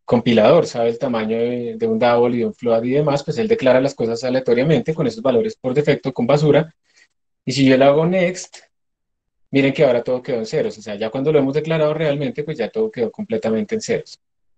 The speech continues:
Entonces también, como siempre, siempre que declaramos un objeto debemos como dejarlo en un valor,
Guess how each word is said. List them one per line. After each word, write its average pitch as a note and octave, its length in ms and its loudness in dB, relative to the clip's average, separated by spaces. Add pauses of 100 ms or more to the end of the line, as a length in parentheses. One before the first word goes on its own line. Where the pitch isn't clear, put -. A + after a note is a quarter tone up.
Entonces C3 240 2
también, D3+ 500 2
como C#3+ 200 -4
siempre, C3 400 -6
siempre C3+ 320 -6
que D3 80 -2
declaramos B2+ 560 0
un C3+ 80 -4
objeto C3 340 -6
debemos A#2 400 -2
como B2+ 180 -4
dejarlo A#2 280 -2
en A2+ 80 2
un A#2+ 80 0
valor, A#2+ 500 4